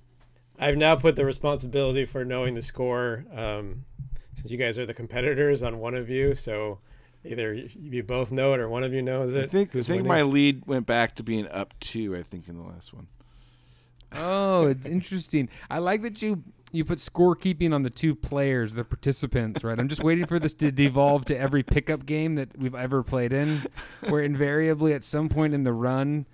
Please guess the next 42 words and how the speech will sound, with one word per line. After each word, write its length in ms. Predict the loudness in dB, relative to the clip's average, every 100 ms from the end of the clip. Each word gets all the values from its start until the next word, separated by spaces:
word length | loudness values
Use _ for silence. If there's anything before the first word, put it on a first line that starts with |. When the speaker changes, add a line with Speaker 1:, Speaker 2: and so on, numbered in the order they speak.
| _ _ _ _ _
Speaker 3:
some 280 | -6 -2 -2
asshole 440 | -2 -4 0 2 2
is 60 |
gonna 200 | 0 -4
start 200 | -4 -4
complaining 480 | -4 -4 -2 0 0
about 100 | -2
what 120 | -4
the 80 | -8
score 340 | -10 -2 -2
actually 560 | -2 -4 -4 0 2 4
is, 180 | 4 2
and 100 | 0
you 60 | 0
Speaker 2:
Wait. 60 |
Speaker 3:
stop 240 | 0 -2 -2
for 100 | -6
just 140 | -4
ten 240 | -2 0
minutes 300 | 2 2 2
and 80 | 4
Speaker 2:
Easy, 220 | 4 6
Speaker 3:
argue 200 | 6 8
Speaker 2:
easy. 140 | 6 6
Speaker 3:
about 140 | 4
it. 20 | 4
Speaker 2:
Don't 220 | 0 -2
call 240 | 0 2
me 140 | 4 4
Speaker 3:
Oh, 20 |
Speaker 2:
names, 300 | 4 2 0
Speaker 3:
wait, 80 | -2 -4
Speaker 2:
okay? 120 | -6
Speaker 3:
sorry. 200 | -4 -6
Speaker 2:
Come 100 | -8 -16 _ _ -20 -18
on. 100 | -14
Speaker 3:
Oh, 40 | -14 -8
you, 220 | -2 -2 0
I 100 | 0
didn't, 220 | 0 -2
I 180 | 0 0
was, 160 | 0